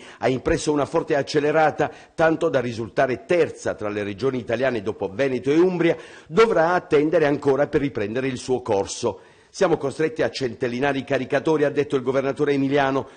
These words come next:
secondo il quale in un mese e mezzo sarebbe possibile vaccinare tutta la popolazione in presenza delle dovute scorte di vaccini. Ma a lanciare l'allarme è stato anche il presidente dell'Ordine dei Medici di Bari, Filippo Anelli,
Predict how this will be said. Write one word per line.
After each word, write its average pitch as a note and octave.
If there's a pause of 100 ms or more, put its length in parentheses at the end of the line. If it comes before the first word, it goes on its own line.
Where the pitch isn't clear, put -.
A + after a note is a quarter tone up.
(140)
secondo C#3+
il B2+
quale D#3
in D3
un A#2+
mese A2+
e A2+
mezzo C3 (140)
sarebbe E3
possibile D3+
vaccinare D3
tutta F#3
la F3
popolazione E3+
in F3+
presenza F3
delle D3+
dovute D3
scorte G#2
di A#2
vaccini. D#2 (320)
Ma G#3
a G#3
lanciare F#3
l'allarme E3+
è D3
stato C3
anche C3
il A2+
presidente A#2+
dell'Ordine A2
dei G#2+
Medici A2+
di A2+
Bari, C3+ (200)
Filippo C#3+
Anelli, B2